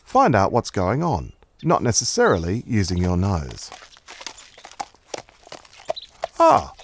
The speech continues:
a horse just arrived too, which is no wonder, since there are plenty of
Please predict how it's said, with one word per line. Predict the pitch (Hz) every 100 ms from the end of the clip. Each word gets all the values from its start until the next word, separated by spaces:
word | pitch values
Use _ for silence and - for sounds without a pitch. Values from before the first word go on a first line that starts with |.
| -
a | 254
horse | 202 320 247 90
just | - 117 -
arrived | 104 107 131 -
too, | 277 285 73 - _ _ - _ _ -
which | 147 127
is | 117
no | 143 220 240
wonder, | 170 190 110 65 - _ - _
since | - 170 160
there | 170 160
are | 143
plenty | - 262 294 104
of | 90